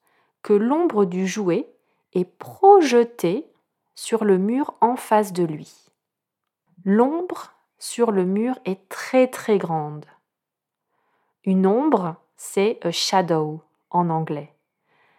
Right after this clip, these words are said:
C'est un mot très important pour notre histoire d'aujourd'hui. Vous allez l'entendre plusieurs fois. Une ombre, a shadow. L'ombre est si claire, si précise,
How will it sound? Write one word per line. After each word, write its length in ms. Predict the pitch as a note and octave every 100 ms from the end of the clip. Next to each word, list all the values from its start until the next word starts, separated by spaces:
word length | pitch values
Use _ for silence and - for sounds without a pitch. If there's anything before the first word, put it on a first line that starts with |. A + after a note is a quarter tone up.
| _ _
C'est 260 | - G3 G3+
un 80 | G3
mot 200 | A3 B3
très 440 | - - C#4 C4+
important 760 | B3 A#3+ A#3+ A#3 - F3 F#3 _
pour 160 | F#3 F#3
notre 320 | F#3 F3+ -
histoire 340 | G#3 - G#3+
d'aujourd'hui. 520 | G3+ F#3 F3 E3 D#3 - _ -
Vous 200 | F3+ F3
allez 220 | E3+ G#3
l'entendre 480 | G3+ F3 G3+ G#3 F3
plusieurs 440 | E3+ G3 F#3 D#3
fois. 300 | - - _ _ _ _ _ _ _ _ _ _ _ -
Une 200 | C4 F#3+
ombre, 420 | D#3+ F3 G#3 - _ _ _ _ _ -
a 80 | F3+
shadow. 560 | - D#3 D3 - - _ _ _ _ _ _ _ _ _ _ _ _
L'ombre 680 | G3+ F#3 A3 F#4 A#3+ F3+ E3+ - _ _
est 140 | F3
si 320 | - - D4+
claire, 520 | D#4+ - F#3 E3+ E3+ - _ _ _ _ _ _
si 340 | - - C#4
précise, 800 | - - G#3 G3+ - D#3+ E3+ G3+